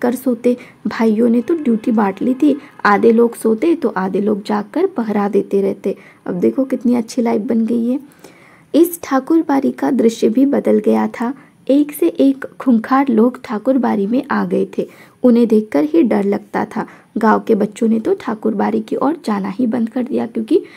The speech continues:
महंत जी की काली करतूत तो सबके सामने आ गई थी, है ना। तो डर लग रहा था लोगों को, अपने बच्चों को भी वहाँ भेजने से और बच्चों को भी डर लग रहा था वहाँ जाने से। हरिहर काका को लेकर गांव प्रारंभ से ही दो वर्गों में बट गया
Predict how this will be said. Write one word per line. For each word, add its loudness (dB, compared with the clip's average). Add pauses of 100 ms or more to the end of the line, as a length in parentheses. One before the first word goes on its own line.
(200)
महंत 2
जी -4
की 0
काली 0
करतूत -4
तो -2
सबके -4
सामने -4
आ -2
गई -2
थी, -6 (120)
है -2
ना। -2 (380)
तो 0
डर 0
लग 0
रहा 0
था -4
लोगों 2
को, -4
अपने -2
बच्चों -2
को -2
भी 2
वहाँ -2
भेजने -2
से -2
और -4
बच्चों -8
को -4
भी -2
डर -4
लग -6
रहा -4
था -10
वहाँ -10
जाने -10
से। -14 (580)
हरिहर 2
काका 0
को -2
लेकर 2 (340)
गांव 2
प्रारंभ 2
से -2
ही 2
दो 0
वर्गों 0
में 0
बट -2
गया -6